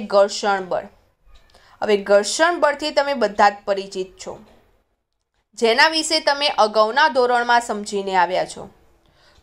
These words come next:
તો ઘર્ષણ બળ કોને કહેવામાં આવે છે? તો જ્યારે કોઈ વસ્તુ ગતિ કરતી હોય છે, ત્યારે તેની ઝડપ ક્રમશઃ ઘટે છે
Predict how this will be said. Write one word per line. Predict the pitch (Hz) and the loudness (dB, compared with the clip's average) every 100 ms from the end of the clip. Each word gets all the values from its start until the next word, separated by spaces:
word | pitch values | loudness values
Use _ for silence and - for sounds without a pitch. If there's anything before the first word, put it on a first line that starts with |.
| _ - | _ 0
તો | 330 - - _ _ _ _ - | 2 2 -2 _ _ _ _ -12
ઘર્ષણ | 196 214 226 - 359 330 | 0 2 2 0 0 0
બળ | 214 - - _ _ | -2 -4 -8 _ _
કોને | - 359 381 | -2 0 0
કહેવામાં | 381 381 381 370 359 | 4 4 4 4 2
આવે | 311 262 | 4 2
છે? | 254 214 - _ _ _ _ _ - | -2 -8 -16 _ _ _ _ _ 0
તો | 254 330 349 | 2 2 0
જ્યારે | - 220 208 196 208 339 | -4 2 4 2 0 -6
કોઈ | 370 349 330 | -6 -6 -6
વસ્તુ | 240 233 233 - 277 214 | -6 -6 -6 -6 -4 2
ગતિ | 202 196 285 302 | 0 2 -4 -2
કરતી | 220 202 240 240 | 0 0 -2 -8
હોય | 226 220 202 | -2 0 0
છે, | 202 - 247 285 - | -2 0 0 0 -4
ત્યારે | 214 202 190 190 - _ _ _ _ _ _ _ | 2 4 4 0 -12 _ _ _ _ _ _ _
તેની | 220 220 269 370 | -10 -6 -2 -4
ઝડપ | - 269 262 294 - _ | 0 4 4 4 0 _
ક્રમશઃ | 254 220 233 320 - 302 285 285 269 220 | 0 0 2 0 2 2 2 2 0 -2
ઘટે | 202 196 208 202 | -4 -4 -4 -4
છે | - 127 | -8 -16